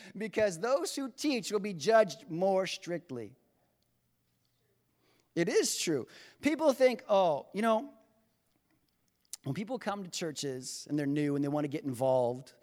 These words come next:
a lot of times people will be like, "I want to do things that people will see me. They, I wa-, I want to be noticed." Some people are like, "I want to be behind the scenes people." But then there's some people like, "I want to do something where I get on the stage and I get noticed. I want to teach. I want to preach. I want to share good news. I want to do all these things so people can see me."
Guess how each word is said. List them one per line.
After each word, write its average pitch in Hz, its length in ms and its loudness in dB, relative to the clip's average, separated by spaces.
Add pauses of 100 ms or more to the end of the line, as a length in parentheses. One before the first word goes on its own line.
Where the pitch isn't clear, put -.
(280)
a 165 40 -6
lot 247 120 2
of 294 60 -4
times 190 260 -2
people 175 140 -2
will 160 60 2
be 151 40 0
like, 135 200 -2
"I 190 140 -4
want 208 140 -4
to 170 40 -2
do 160 220 -4
things 147 320 0
that 139 100 -4
people 143 260 -2
will 120 160 -4
see - 480 0
me. 110 280 -2 (320)
They, 147 160 2
I 147 100 -2
wa-, 160 180 2
I 165 60 0
want 165 120 2
to 175 60 -2
be 151 140 0
noticed." 151 360 2
Some 233 120 0
people 202 260 0
are 151 40 2
like, 131 120 2
"I 139 100 4
want 175 120 2
to 139 40 -2
be 127 100 -6
behind 135 380 -2
the 151 40 -2
scenes 156 260 -2
people." 165 360 -4 (240)
But 196 120 -2
then 220 40 -4
there's 220 140 -4
some 226 160 -2
people 196 180 -4
like, 131 260 -2
"I 190 200 -4
want 180 180 -2
to 151 60 -2
do 151 180 -2
something 143 320 -2
where 123 100 -2
I 131 80 0
get 143 160 -2
on 131 60 -2
the 123 60 -6
stage 127 360 -4
and 127 80 -6
I 123 60 0
get 123 160 -6
noticed. 131 320 2
I 135 60 0
want 139 160 -2
to - 260 -14
teach. - 320 -4 (240)
I 185 60 6
want 185 160 2
to 175 60 -2
preach. 196 420 0
I 165 40 2
want 170 140 2
to 160 60 4
share 202 320 4
good 180 260 2
news. 175 340 2
I 160 100 6
want 180 120 2
to 175 60 4
do 202 160 0
all 202 100 6
these 190 160 0
things 185 260 0
so 175 80 -4
people 165 200 -4
can 143 120 -10
see 208 240 -6
me." 160 200 -4